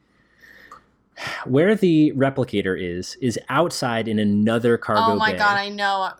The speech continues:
Speaker 2: It's so frustrating.
Speaker 1: And
Speaker 2: You have to carry
Speaker 1: then
Speaker 2: them all in.
Speaker 1: you have to carry them up the wall in your very carefully crafted, like, foam bullet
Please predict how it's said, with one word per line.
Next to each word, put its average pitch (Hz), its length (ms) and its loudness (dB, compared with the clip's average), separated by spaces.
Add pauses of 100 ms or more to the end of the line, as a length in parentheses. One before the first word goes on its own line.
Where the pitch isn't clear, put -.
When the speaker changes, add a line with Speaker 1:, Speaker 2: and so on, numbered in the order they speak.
(140)
Speaker 2:
It's 208 120 -10
so 240 320 -4
frustrating. 156 340 0
Speaker 1:
And 143 160 0
Speaker 2:
You - 40 -2
have 135 100 -2
to 139 80 -2
carry 220 360 4
Speaker 1:
then 320 100 4
Speaker 2:
them 285 120 0
all 277 160 0
in. 175 160 2
Speaker 1:
you 185 100 6
have 190 280 -2
to 170 100 -2
carry 220 580 -2
them 196 300 0
up 170 260 0
the 190 120 6
wall 120 720 0
in 147 180 0
your 139 180 2
very 156 280 0
carefully 156 500 0
crafted, 131 720 -2
like, 117 360 -2 (360)
foam 139 600 2
bullet 123 460 2